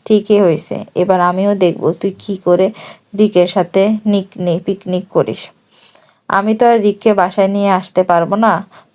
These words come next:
কচ বাড়া থাকি যে, কি আর করার, কিছুদিন আপনার আর আপনার মায়ের রং রং দেখতে হবে।" "তাতে তোর কি? Same to you, তুই আমার বউ, আপনিও আমার বর, এত কথা কেন বলিস তুই?"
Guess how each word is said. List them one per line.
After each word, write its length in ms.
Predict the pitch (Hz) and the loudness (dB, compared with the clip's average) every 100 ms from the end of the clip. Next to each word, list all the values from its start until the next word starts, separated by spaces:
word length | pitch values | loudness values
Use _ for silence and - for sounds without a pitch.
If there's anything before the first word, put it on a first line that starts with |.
| - | -2
কচ 300 | 185 196 196 | 0 2 2
বাড়া 280 | 180 170 170 | 2 2 0
থাকি 360 | 190 180 208 | -4 -6 -8
যে, 280 | 202 220 220 - _ | -4 -4 -4 -8 _
কি 140 | 226 | 2
আর 120 | 208 185 | 2 2
করার, 360 | 143 135 117 - _ | 0 0 0 -4 _
কিছুদিন 420 | 196 208 202 196 | -4 -2 0 2
আপনার 420 | 196 185 - 175 | 0 0 0 2
আর 140 | 165 180 | 2 0
আপনার 380 | 180 - 170 165 | -2 -2 -2 0
মায়ের 380 | 170 170 160 156 - - _ 175 | 0 2 0 -2 -12 -20 _ 0
রং 280 | 180 190 | 0 0
রং 220 | 196 208 202 | 0 0 0
দেখতে 340 | 202 - 214 | -2 -2 -2
হবে।" 260 | 196 196 208 - _ _ _ _ _ - _ _ _ _ _ _ _ _ _ _ _ _ - | 0 0 -4 -8 _ _ _ _ _ -20 _ _ _ _ _ _ _ _ _ _ _ _ -2
"তাতে 240 | 226 240 | 0 2
তোর 200 | 247 208 185 | 2 2 0
কি? 180 | - 185 - - | -10 -12 -14 -2
Same 200 | 240 226 220 | 0 2 2
to 100 | 226 175 | 0 0
you, 120 | 127 - - _ _ - | -4 -8 -20 _ _ -2
তুই 200 | 220 208 | 2 4
আমার 280 | 196 196 196 | 4 2 0
বউ, 320 | 190 156 - - - - _ _ | 0 -2 -2 -10 -20 -20 _ _
আপনিও 500 | - 165 185 208 233 | -4 -2 -2 0 2
আমার 260 | 220 208 202 | 2 2 0
বর, 240 | 180 135 - _ _ _ _ - | 0 -2 -2 _ _ _ _ -4
এত 260 | 208 208 | -2 0
কথা 320 | 214 202 202 220 | 0 0 -2 -2
কেন 220 | 214 196 | 0 0
বলিস 400 | 202 190 185 185 - | 0 -2 -4 -8 -4
তুই?" 200 | 214 | -4